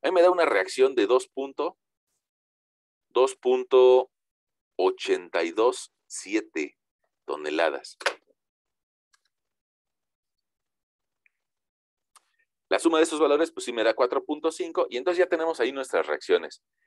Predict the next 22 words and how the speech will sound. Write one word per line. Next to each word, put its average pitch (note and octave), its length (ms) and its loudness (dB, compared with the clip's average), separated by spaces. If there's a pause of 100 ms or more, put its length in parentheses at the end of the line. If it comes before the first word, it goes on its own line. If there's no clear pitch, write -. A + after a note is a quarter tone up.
(160)
Em, E2+ 880 0 (2250)
la G#2 140 0
reacción C#3+ 420 0
A E3 240 -4
es B2+ 180 -4
un D#3+ 140 -8
poco E3+ 260 -4
menor. C3 380 -8 (640)
La A2 100 2
reacción C3 380 2
A F#3 80 2
es F#3+ 140 -2
un F#3 120 -4
poco F#3 260 -4
menor C#3 380 -6
porque - 220 -8
está - 180 -4
más C3 240 -4
alejada G#2+ 580 -2
de D#2+ 120 -4
la C#2+ 140 -6
carga. E2 380 -6